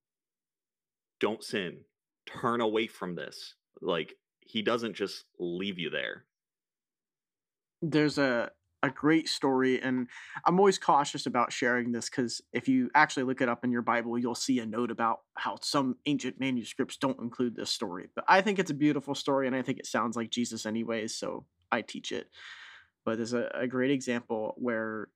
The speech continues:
Speaker 2: Jesus is approached by the Pharisees with this woman who was caught in the act of adultery, and they're wanting him to stone her to death or to tell them to stone her to death because that's what the law calls for.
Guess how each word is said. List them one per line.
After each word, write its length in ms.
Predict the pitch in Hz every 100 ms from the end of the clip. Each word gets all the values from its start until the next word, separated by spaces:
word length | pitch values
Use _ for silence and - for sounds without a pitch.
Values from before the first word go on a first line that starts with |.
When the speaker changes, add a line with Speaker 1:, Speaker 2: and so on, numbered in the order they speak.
| 135
Speaker 2:
Jesus 400 | 139 135 127 131
is 120 | 127
approached 440 | 135 120 117 -
by 100 | 113
the 80 | 120
Pharisees 600 | - 117 113 - 110 110
with 100 | 117
this 180 | 113 -
woman 480 | 143 139 131 131 - -
who 440 | 120 110 107 98 _ _ -
was 280 | 123 110
caught 240 | - 151 131
in 60 |
the 100 | 143
act 220 | 120 123 127
of 60 |
adultery, 580 | 113 95 87 92 85 87 - - - - _ -
and 420 | 127 107 101 101 _ _ _ _
they're 340 | 135 131 135 123 _
wanting 440 | 135 143 143 - 123
him 180 | 127
to 60 | 110
stone 380 | - 151 147 135
her 140 | 120
to 100 | 107
death 240 | 95 - -
or 180 | 135 120
to 200 | - 127
tell 320 | - 131 113
them 380 | 120 123 117 107
to 160 | -
stone 320 | 101 - 92 101
her 120 | 107
to 100 | 95
death 240 | 76 -
because 280 | - 101 90 _
that's 220 | 95 -
what 80 | -
the 100 | 180
law 240 | 190 208 196
calls 340 | 147 104 -
for. 400 | - - 67 -